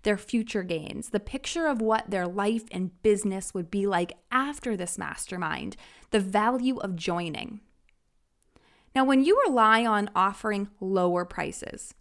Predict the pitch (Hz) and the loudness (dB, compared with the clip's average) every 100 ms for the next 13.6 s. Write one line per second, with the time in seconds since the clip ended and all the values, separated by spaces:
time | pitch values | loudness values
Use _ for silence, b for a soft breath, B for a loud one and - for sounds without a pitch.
0 | _ - - 254 262 262 - 254 247 214 | _ -16 -2 2 2 2 -2 -4 -2 0
1 | 214 208 - 226 208 208 202 190 180 180 | -2 -2 -6 -2 0 0 0 -2 -2 -2
2 | - - 175 175 160 175 - - B B | -4 -10 -8 -6 -8 -6 -8 -8 B B
3 | B 240 277 294 285 254 240 247 220 - | B 0 2 2 2 0 0 -2 -6 -2
4 | 208 185 185 - - - - - b b | 0 0 -2 -6 -8 -10 -10 -14 b b
5 | b b _ - 403 - 226 208 - 262 | b b _ -4 0 0 -2 -10 -6 -2
6 | 285 - 208 208 226 196 202 202 220 196 | -2 -2 -4 -4 -6 -2 -4 -4 -2 -2
7 | 185 185 170 - 180 - 233 262 - - | -2 -6 -8 -10 -14 -8 -6 -6 -8 -12
8 | - - _ _ _ _ 220 226 247 247 | -16 -18 _ _ _ _ 0 4 2 4
9 | 226 302 - 339 233 214 202 202 214 196 | 2 2 2 0 0 0 0 0 0 0
10 | 196 165 170 175 175 175 160 170 - - | 0 -2 0 0 -2 -6 -8 -12 -10 -10
11 | - - B B - 214 220 247 - 285 | -10 -14 B B -2 2 4 2 2 0
12 | 285 285 - 247 233 190 175 202 208 196 | 2 0 0 4 4 4 4 2 -2 -4
13 | 185 170 156 147 254 | -4 -2 2 2 2